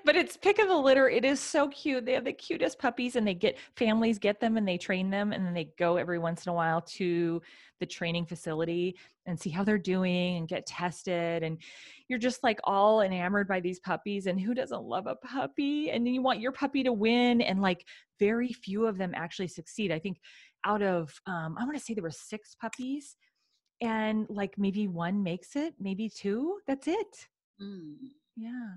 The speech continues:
Speaker 1: So th-, that,
Speaker 2: It took
Speaker 1: that's
Speaker 2: me,
Speaker 1: good
Speaker 2: like,
Speaker 1: on
Speaker 2: three
Speaker 1: Disney.
Speaker 2: weeks to treat, to teach my dog that one trick.
Speaker 1: <laughs>
Speaker 2: He finally can do it.
Speaker 1: What
Speaker 2: It took
Speaker 1: trick is
Speaker 2: forever.
Speaker 1: it?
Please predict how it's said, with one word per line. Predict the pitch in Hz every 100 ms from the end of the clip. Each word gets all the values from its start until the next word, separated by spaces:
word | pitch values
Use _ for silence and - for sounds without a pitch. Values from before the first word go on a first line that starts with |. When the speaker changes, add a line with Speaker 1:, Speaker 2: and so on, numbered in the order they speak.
| -
Speaker 1:
So | - 208
th-, | -
that, | 247 240
Speaker 2:
It | 269
took | 240
Speaker 1:
that's | 240 -
Speaker 2:
me, | 359
Speaker 1:
good | 339
Speaker 2:
like, | 285
Speaker 1:
on | 294 277
Speaker 2:
three | 311
Speaker 1:
Disney. |
Speaker 2:
weeks | 262 302 -
to | 247
treat, | 240 - 269 254 - _ _
to | 262 254
teach | - 277 254
my | 247 233
dog | 220 214
that | 196 185
one | 202 196
trick. | - 156 - _ _ _ 240
Speaker 1:
<laughs> | - 508 -
Speaker 2:
He | 226 226
finally | 214 214 208
can | 220 196
do | 185
it. | 156 - _ _ _ _ _ - _
Speaker 1:
What | 381
Speaker 2:
It | 427
took | 453
Speaker 1:
trick | - 466
is | 370
Speaker 2:
forever. | 202
Speaker 1:
it? | 147